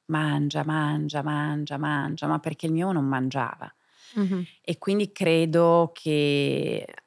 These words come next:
Speaker 1: a livello psicologico questo ha comunque un po' incrinato il nostro rapporto, perché poi loro ci giocano.
Speaker 2: Mm.
Speaker 1: E lui mi teneva agganciata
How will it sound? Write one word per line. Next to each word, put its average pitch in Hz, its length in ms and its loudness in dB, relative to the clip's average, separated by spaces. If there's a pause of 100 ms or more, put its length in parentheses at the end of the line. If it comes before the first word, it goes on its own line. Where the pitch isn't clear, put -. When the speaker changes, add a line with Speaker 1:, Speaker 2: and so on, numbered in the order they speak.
Speaker 1:
a - 120 0
livello 156 340 2
psicologico 165 1200 4
questo 160 600 2
ha - 300 4
comunque 175 600 2
un 180 180 2
po' 160 160 4
incrinato 151 640 2
il 143 80 2
nostro 135 340 -4
rapporto, - 800 -8
perché 151 300 -6
poi 175 920 4 (500)
loro 160 420 2
ci 156 140 -8
giocano. 135 720 -2 (540)
Speaker 2:
Mm. 196 200 -2 (260)
Speaker 1:
E 165 140 -2
lui 165 200 2
mi 185 180 2
teneva 160 360 4
agganciata 160 1160 4